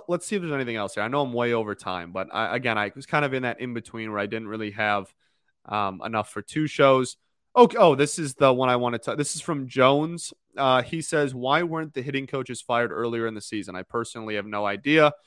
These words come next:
A shakeup in the coaching staff doesn't necessarily mean everything is going to get fixed, but it sends a message that things aren't going well, and there's at least an effort to change things, especially when you have these young hitters like Tork and Green, uh, who are ingesting more information from coaches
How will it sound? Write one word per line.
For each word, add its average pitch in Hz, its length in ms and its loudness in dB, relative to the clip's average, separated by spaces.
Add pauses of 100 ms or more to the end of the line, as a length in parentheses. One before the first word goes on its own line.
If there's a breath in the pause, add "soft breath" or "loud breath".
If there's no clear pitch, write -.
(640)
A 135 40 -2
shakeup 175 580 4
in 147 80 -8
the 135 80 -4
coaching 139 400 -2
staff 127 320 2
doesn't 127 200 -4
necessarily 120 460 -4
mean 117 160 -4
everything 120 360 -2
is 113 120 -10
going 113 160 -10
to 107 80 -8
get 95 180 -6
fixed, - 440 2
but 143 160 8
it 135 100 0
sends 120 280 -6
a 113 60 -6
message 120 440 -4
that 110 180 -4
things 117 240 -8
aren't 107 220 -6
going 107 320 -6
well, 147 400 8
and 117 100 -8
there's 120 160 -2
at 120 80 0
least 123 220 -2
an 123 40 -4
effort 113 200 -2
to 104 80 -14
change 156 380 0
things, 147 280 -4
especially - 540 -2
when 131 160 -2
you 127 100 -6
have 110 380 0
these 110 240 -8
young 110 240 -6
hitters 104 340 -8
like 95 160 -8
Tork 107 320 -8
and 101 160 -18
Green, 127 320 -4 (1700 soft breath)
uh, 147 320 10
who 143 100 2
are 147 160 6
ingesting 139 400 2
more 127 160 0
information 123 460 -4
from 120 180 -10
coaches 135 640 -4